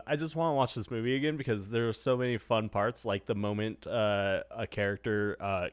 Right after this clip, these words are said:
kicks the dinosaur that Hitler is riding, which is just funny.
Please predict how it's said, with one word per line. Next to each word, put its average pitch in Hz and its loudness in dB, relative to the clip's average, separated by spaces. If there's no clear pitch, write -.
kicks - -2
the 110 0
dinosaur 104 0
that 98 -2
Hitler 117 -2
is 123 -2
riding, 127 -2
which - -8
is 92 -6
just - -12
funny. 98 -14